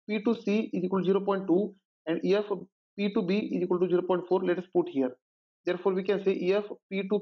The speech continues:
Q is equal to F P to B plus F P to C, which is equal to zero point four plus zero point two, which is equal to zero point six. So, my dear students, here for this question, this F P to Q, in this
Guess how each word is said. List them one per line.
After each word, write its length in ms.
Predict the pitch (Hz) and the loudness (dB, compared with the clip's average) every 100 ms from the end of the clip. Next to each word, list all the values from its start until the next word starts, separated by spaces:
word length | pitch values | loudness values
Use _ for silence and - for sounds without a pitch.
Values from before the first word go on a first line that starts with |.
| 208 | 2
Q 340 | 165 185 196 _ _ _ - | 2 2 -2 _ _ _ -8
is 120 | 170 | -4
equal 200 | 175 180 | 0 0
to 120 | 180 - 175 | -2 -4 -2
F 120 | 190 202 - _ _ | 0 -2 -8 _ _
P 180 | 202 208 | -4 -2
to 100 | 233 | 0
B 400 | 185 175 190 190 - _ 185 | 0 2 0 -2 -8 _ -4
plus 140 | 180 - | -4 -2
F 200 | 180 185 190 - _ _ | 2 2 0 -8 _ _
P 160 | 190 190 | -4 0
to 160 | 202 196 | 0 2
C, 260 | 165 180 - | 0 0 -2
which 140 | 165 | -2
is 100 | 175 | 0
equal 180 | 175 175 | 2 2
to 80 | 175 | 2
zero 180 | 165 | 2
point 280 | 175 185 185 185 | 0 0 -2 -2
four 280 | - 151 170 - _ _ _ _ _ | 2 2 2 -2 _ _ _ _ _
plus 140 | 175 165 | -4 0
zero 160 | 165 180 | 0 2
point 260 | 185 175 175 | 0 -2 2
two, 200 | 160 175 - | 4 4 0
which 140 | 160 | -4
is 80 | 170 | 0
equal 200 | 170 170 | 0 0
to 140 | 190 - | -2 0
zero 200 | 165 165 - | 2 2 0
point 200 | 165 170 - _ - | -2 -4 -12 _ -14
six. 240 | 185 - _ _ _ _ _ _ _ _ | -12 -14 _ _ _ _ _ _ _ _
So, 140 | 247 | 0
my 120 | 262 | 2
dear 140 | 262 262 | 0 0
students, 340 | 202 202 233 - | 0 0 -2 0
here 360 | 208 185 226 - _ _ _ | 4 4 2 -6 _ _ _
for 140 | - 214 | -4 -2
this 140 | 233 | -2
question, 420 | - 220 196 202 | 0 -2 0 -2
this 160 | 208 202 - | -2 -4 0
F 260 | 190 214 226 - - - | 2 2 0 -8 -14 -6
P 100 | 220 | -4
to 100 | 233 208 | -2 0
Q, 280 | 220 160 - | 2 2 2
in 100 | 180 | -2
this 140 | 190 | -2